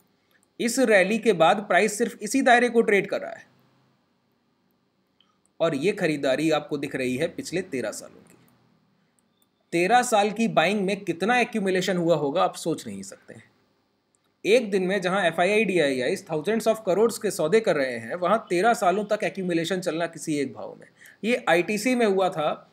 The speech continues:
तो आईटीसी पिछले कुछ सेशंस में एक साल के अंदर डबल होते हुए दिखा आपको। चौदह पन्द्रह सालों का कंसोलिडेशन। ऐसा ही चार्ट मैं आपको बताऊं, डीएलएफ़ का भी है। अगर आप लोग बोलेंगे तो मैं उसके लिए भी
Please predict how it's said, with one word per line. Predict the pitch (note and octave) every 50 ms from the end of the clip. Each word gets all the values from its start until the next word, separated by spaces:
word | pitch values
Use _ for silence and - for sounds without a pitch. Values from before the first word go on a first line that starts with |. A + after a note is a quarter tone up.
| _ _ -
तो | F#3+ - -
आईटीसी | F3 F3+ F3 F#3 F#3+ F3+ F#3 A#3
पिछले | A3+ - - - G#3 G#3+ G#3
कुछ | G#3 G#3 A#3+ A#3+ A#3 G3+ - - _ -
सेशंस | - - F3+ D#3+ D#3+ F#3 F3 - -
में | D#3 D#3+ F#3
एक | A3 G#3+ - G#3 G#3+ G#3
साल | - G3+ E3+ E3 D#3+
के | E3 E3
अंदर | D3+ C#3 C3+ D3 G3 G3+
डबल | D#3 E3+ E3 E3+ D3+
होते | C3 B2 A2+ - A2
हुए | G2+ G2
दिखा | F#2+ G2+ G2+ - -
आपको। | G#2 - _ _ - - _ _ _ _ _ _ _ _ _ _ _ _ _ _ _ _ _ _ _ _ _ _ _ _ _ _ _ _ _ _ _ _ _ _ _ _ _ _ _ _ _ _ _ _ _ _ _ _ -
चौदह | F#3+ F3+ F#3+ G#3
पन्द्रह | F#3+ G3 F3+ E3+ D#3+ E3
सालों | D3 - C#3+ B2+ A#2+ A#2
का | - G#2+
कंसोलिडेशन। | - G2+ G2 - - - E2 G2+ - - - - - _ -
ऐसा | - F3+ F3+ F#3+
ही | A3+ B3 C4
चार्ट | A#3+ A#3+ G#3 G3+ G#3+ G3
मैं | G3+ G3+
आपको | G3 G3 - G#3
बताऊं, | F3+ E3+ F3 G3+ G#3+ F3+
डीएलएफ़ | D3 D3 D3 D3 D3 D3 D3 -
का | - A2+
भी | G2 G#2+ G#2+
है। | G#2 G#2 - _ _ _ _ _ -
अगर | - C#3+ F3 F3+
आप | F3+ E3+ -
लोग | F3+ E3+ D#3+
बोलेंगे | D3 C#3 C#3+ D#3+ F3+ F#3+ G3+
तो | G3 G3+ G3
मैं | G3 E3
उसके | C#3+ - - - E3
लिए | D3 C#3 B2+
भी | A2+ C3+ D#3+ B3